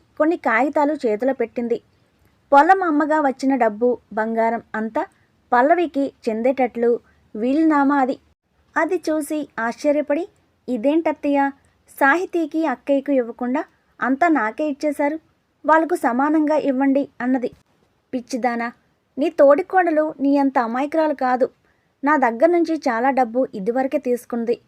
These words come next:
సాహితీ కూడా పెళ్లిలో ఇచ్చేశాను. రేపొద్దున నాకేదైనా జరగరాని జరిగితే ఇదంతా తోటికోడలు నీకు దక్కనీయదు, తనే తీసుకుంటుంది. అందుకే ఇదంతా నీ కొడుకు పేరట పెట్టాను. నీవు ఇది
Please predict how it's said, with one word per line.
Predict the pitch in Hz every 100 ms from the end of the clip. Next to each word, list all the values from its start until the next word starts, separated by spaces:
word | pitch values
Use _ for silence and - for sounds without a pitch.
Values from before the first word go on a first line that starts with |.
| _ _ _ _
సాహితీ | - 262 311 349 370 359
కూడా | 302 262 262 302 -
పెళ్లిలో | 220 254 285
ఇచ్చేశాను. | 254 - 240 240 226 226 _ _ _ _ 262
రేపొద్దున | 339 294 302 302 302 - -
నాకేదైనా | - - 240 247 311
జరగరాని | 311 247 254 302 311 294
జరిగితే | 277 285 294 370 _ _ _
ఇదంతా | 277 269 302 311
తోటికోడలు | 320 240 269 285 320 302 294 269 247
నీకు | 262
దక్కనీయదు, | 226 196 - 285 262 233 - _ _ _ _ -
తనే | 226 320
తీసుకుంటుంది. | 330 302 - 277 269 254 254 - _ _ _ -
అందుకే | 262 277 320 392 _ -
ఇదంతా | 269 320 311 320 - -
నీ | 294
కొడుకు | 285 277 330
పేరట | 359 320 302 294 254
పెట్టాను. | 240 254 247 - _ _ _ _
నీవు | 269 294 294 262 285
ఇది | 277